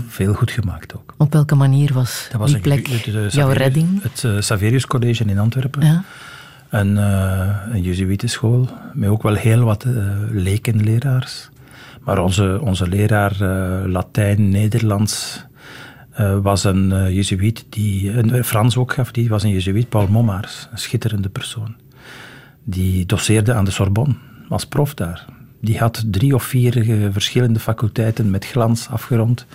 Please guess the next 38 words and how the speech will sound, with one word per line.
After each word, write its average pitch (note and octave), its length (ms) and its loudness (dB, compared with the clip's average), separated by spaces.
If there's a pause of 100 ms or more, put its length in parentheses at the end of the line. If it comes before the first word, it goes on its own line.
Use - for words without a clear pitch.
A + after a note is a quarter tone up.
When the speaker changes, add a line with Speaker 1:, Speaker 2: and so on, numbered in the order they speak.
(580)
Speaker 1:
Was - 180 -2
een G#2+ 60 2
specialist - 560 0
in G#2+ 100 2
middeleeuwse G#2 480 2
mystiek. - 560 -6 (440)
Had A#2 180 -2
een E2+ 120 0
boek - 160 2
geschreven G2+ 460 -2
over G#2 200 0
Hadewig. A2+ 560 -4 (560)
Kende G2+ 220 2
de G2 80 0
hele A2 240 4
Nederlandse G#2+ 500 2
en F#2+ 80 -2
Franse A2 320 -2
poëzie G#2 420 0
van G#2+ 160 0
buiten. G2+ 480 -2
Hij F#2 220 -6
heeft - 240 -10
ons G2+ 140 0
op G2 80 -4
de A2 80 0
meest A2 240 2
cynische A#2+ 360 2
wijze G#2 380 0
het G2+ 200 -4
ge-, A#2+ 100 -4
het A2 180 -2
gedicht G#2 320 -4
Het - 140 -4
Huwelijk A2 360 2
van G2 200 0
Willem G2 240 0
Elschot, A#2 480 -2